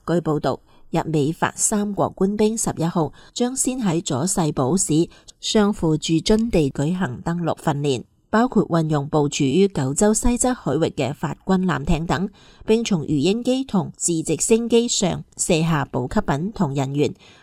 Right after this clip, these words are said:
部隊預定十四號運送到墓島演習場，並以演習場內嘅城鎮戰模擬設施進行聯合操演。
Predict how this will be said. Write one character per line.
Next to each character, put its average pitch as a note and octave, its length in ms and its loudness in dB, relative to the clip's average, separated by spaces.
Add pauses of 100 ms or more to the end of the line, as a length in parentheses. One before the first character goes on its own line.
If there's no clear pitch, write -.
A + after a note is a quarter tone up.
部 F3+ 160 2
隊 E3 280 2
預 D#3+ 160 0
定 D3 200 -4
十 D#3 220 -2
四 E3+ 240 0
號 E3 160 0
運 C#3 300 -4
送 D3+ 280 -4
到 C#3+ 280 -2
墓 C#3+ 240 -2
島 C#3+ 200 0
演 D3+ 240 -4
習 D#3 180 0
場， C3+ 280 -2 (360)
並 F3+ 200 2
以 F3 140 2
演 F3 200 -4
習 A3+ 180 0
場 C#3+ 260 -4
內 C#3+ 180 0
嘅 D3+ 160 -2
城 C3 320 -4
鎮 D3 300 -2
戰 C#3+ 260 -2 (300)
模 C#3+ 200 0
擬 C#3+ 180 2
設 F3 200 2
施 A#3 240 0
進 E3+ 240 0
行 D3+ 200 -2
聯 B2 220 0
合 D#3 200 -2
操 F#3 200 2
演。 F3 240 2